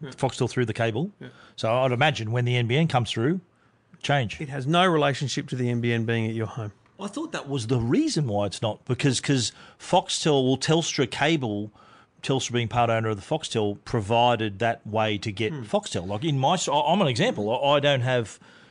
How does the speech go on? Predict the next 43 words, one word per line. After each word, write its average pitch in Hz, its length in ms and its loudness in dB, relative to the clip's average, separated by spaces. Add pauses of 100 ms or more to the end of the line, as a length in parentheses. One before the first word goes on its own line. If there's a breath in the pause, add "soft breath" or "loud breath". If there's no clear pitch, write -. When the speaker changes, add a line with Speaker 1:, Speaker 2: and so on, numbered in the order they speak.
Speaker 1:
Telstra 156 120 -6
Speaker 2:
Foxtel. 151 280 0
Speaker 1:
cable. 139 300 6
Speaker 2:
I 156 80 8
don't 160 140 6
have 147 100 4
Telstra 131 340 0
cable. 151 440 0 (320 loud breath)
I'm 139 160 2
a - 20 0
satellite 135 440 2
customer, 101 400 -8 (100)
Speaker 1:
Hmm. 131 120 -12 (140)
Speaker 2:
so 127 480 2 (380)
I 147 140 4
couldn't 143 360 0
get 131 240 -2 (180)
Foxtel 131 600 0
any 143 180 4
other 120 160 2
way 123 220 4
but 117 240 -2
through 190 160 -4
satellite. 90 340 -6
Speaker 1:
So 123 280 0 (760)
I'll 165 160 2
try 170 180 0
my 151 140 4
best 131 300 0
to 135 60 0
break 123 240 2
this 120 140 -4
down. 123 380 0 (420)
It's - 240 -2
nothing 180 640 4
to 156 100 -4
do 156 200 0
with 147 120 0
the 135 160 0
N 123 160 2
B 113 140 2
N. 175 220 -2
Speaker 2:
Really? 135 160 -8